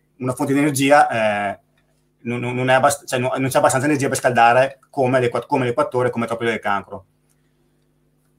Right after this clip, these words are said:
Quindi questo, diciamo, è perché le latitudini e stagioni influenzano le, i-, il cli-, perché influenza il clima. Poi vedremo la temperatura come viene influenzata e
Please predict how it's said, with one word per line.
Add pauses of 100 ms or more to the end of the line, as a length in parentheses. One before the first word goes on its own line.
Quindi
questo,
diciamo,
è
perché
le
latitudini
e
stagioni
influenzano (1300)
le, (540)
i-, (100)
il
cli-,
perché
influenza
il
clima. (200)
Poi
vedremo
la
temperatura
come
viene
influenzata
e